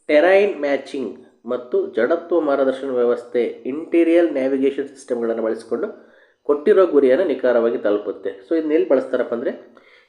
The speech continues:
ಇದು ಸಾಂಪ್ರದಾಯಿಕ ಮತ್ತು ಪರಮಾಣು ಸಿಡಿತಲೆಗಳನ್ನು ಹೊತ್ತೊಯ್ಯುವ ಸಾಮರ್ಥ್ಯವನ್ನು ಹೊಂದಿದೆ. ಇದರ ಒಂದು ರಹಸ್ಯ ವಿನ್ಯಾಸ ನೋಡಿದ್ರೆ ಈ ಕ್ಷಿಪಣಿಯ ವಿನ್ಯಾಸವು ರಾಡಾರ್ಗಳಿಗೆ,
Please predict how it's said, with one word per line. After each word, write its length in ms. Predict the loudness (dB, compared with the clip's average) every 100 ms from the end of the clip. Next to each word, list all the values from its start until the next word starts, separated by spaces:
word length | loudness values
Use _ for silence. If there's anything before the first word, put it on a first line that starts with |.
| -4
ಇದು 80 |
ಸಾಂಪ್ರದಾಯಿಕ 680 | 0 0 0 2 4 4 2
ಮತ್ತು 260 | -2 0 0
ಪರಮಾಣು 480 | 2 2 2 2 2
ಸಿಡಿತಲೆಗಳನ್ನು 680 | 0 0 2 2 4 2
ಹೊತ್ತೊಯ್ಯುವ 380 | 2 -2 -2 0
ಸಾಮರ್ಥ್ಯವನ್ನು 840 | 0 0 -2 -4 -4 -4 -4 -12 -6
ಹೊಂದಿದೆ. 340 | -4 -4 -6 -8 -14 -20 _ _ _ _ _ _ -2
ಇದರ 160 | 2
ಒಂದು 480 | 4 4 4 4 4
ರಹಸ್ಯ 580 | 4 2 0 0 0 2
ವಿನ್ಯಾಸ 420 | 2 0 0 0
ನೋಡಿದ್ರೆ 760 | 0 0 0 -2 -4 -8 -16 -14
ಈ 20 |
ಕ್ಷಿಪಣಿಯ 520 | -10 -6 -2 0 0
ವಿನ್ಯಾಸವು 500 | -2 -2 0 0 0
ರಾಡಾರ್ಗಳಿಗೆ, 680 | 0 2 2 2 4 4